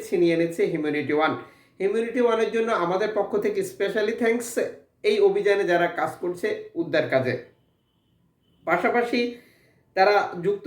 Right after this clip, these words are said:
করেছে যে চারজন মুখোশধারী ব্যক্তি তাদের উপরে আক্রমণ করার হুমকি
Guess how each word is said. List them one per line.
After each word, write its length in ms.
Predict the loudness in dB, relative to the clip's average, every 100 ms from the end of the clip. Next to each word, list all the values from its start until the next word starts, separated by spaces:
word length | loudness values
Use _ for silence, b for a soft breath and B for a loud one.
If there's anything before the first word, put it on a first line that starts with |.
| 0
করেছে 280 | 2 2 0 -4
যে 60 | -2
চারজন 480 | 0 -2 -2 2 2 2
মুখোশধারী 480 | 0 0 2 4 4 4
ব্যক্তি 280 | 2 -2 -6 0
তাদের 220 | 2 4 2
উপরে 260 | 4 4 4 0 -6 -6
আক্রমণ 340 | -2 -2 -2 -2
করার 260 | 0 2 2 -2 -12 _ _
হুমকি 280 | -8 -6 -4